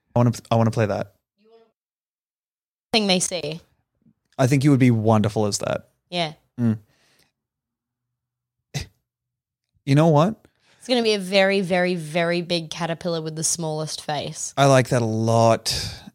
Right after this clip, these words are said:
Speaker 1: is the problem. By very, very big caterpillar, are we talking, like, Bigfoot caterpillar, A K A slash dog-sized? Or are we talking big f-, as in, like, for a sedan?
Speaker 2: Here's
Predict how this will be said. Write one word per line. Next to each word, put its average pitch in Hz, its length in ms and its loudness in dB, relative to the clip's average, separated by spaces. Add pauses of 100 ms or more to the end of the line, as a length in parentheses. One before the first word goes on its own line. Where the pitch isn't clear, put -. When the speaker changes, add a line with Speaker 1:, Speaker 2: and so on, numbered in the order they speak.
Speaker 1:
is 120 140 -10
the 127 60 -4
problem. 113 320 -2
By 156 480 2
very, 139 260 4
very 123 200 6
big 113 240 0
caterpillar, 113 460 0
are 117 60 -2
we 123 100 0
talking, 131 160 0
like, 123 140 0
Bigfoot 123 340 -2
caterpillar, 113 520 0
A 113 120 2
K 110 360 0
A - 100 -8
slash 107 440 -2 (200)
dog-sized? - 960 -2 (260)
Or 135 100 4
are - 20 8
we 135 100 6
talking 120 360 2
big 113 540 2
f-, - 180 -12
as 117 220 0
in, 110 100 0
like, 110 260 -4
for 123 260 0
a 110 40 2
sedan? 101 720 -2 (1120)
Speaker 2:
Here's 269 600 0